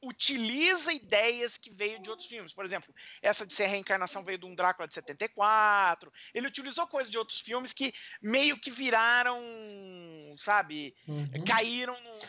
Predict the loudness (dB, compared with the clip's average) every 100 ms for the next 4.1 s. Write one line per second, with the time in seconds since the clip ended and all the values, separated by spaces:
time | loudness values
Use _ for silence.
0 | -14 -8 -8 -8 -16 -2 6 8 8 6
1 | 6 6 6 6 4 4 4 4 2 -4
2 | -6 -2 0 4 2 2 -2 -2 -2 -2
3 | -4 -2 -2 -2 -4 -2 -4 -2 -4 -6
4 | -12